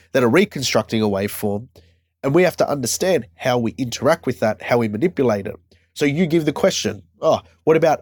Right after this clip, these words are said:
artificial intelligence? What about these more advanced processes that we're using that use certain algorithms and this, that, the other?" Well,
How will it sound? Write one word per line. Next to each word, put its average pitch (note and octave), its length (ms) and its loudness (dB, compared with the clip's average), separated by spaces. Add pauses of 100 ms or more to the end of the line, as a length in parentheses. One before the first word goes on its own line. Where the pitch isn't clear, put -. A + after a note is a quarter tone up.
(140)
artificial D3+ 480 -2
intelligence? C3 560 -4
What C3+ 120 0
about C#3+ 200 0
these B2+ 220 -2
more C3+ 280 0
advanced C3 480 0
processes C#3+ 500 -2
that A#2+ 140 0
we're A2+ 140 0
using G#2+ 360 -2
that A2 100 -4
use A#2 180 -2
certain B2 300 2
algorithms A#2+ 560 -2
and A2+ 100 -2
this, B2+ 140 -2
that, A#2 140 -2
the A2+ 100 -2
other?" - 280 -2 (460)
Well, A2+ 320 2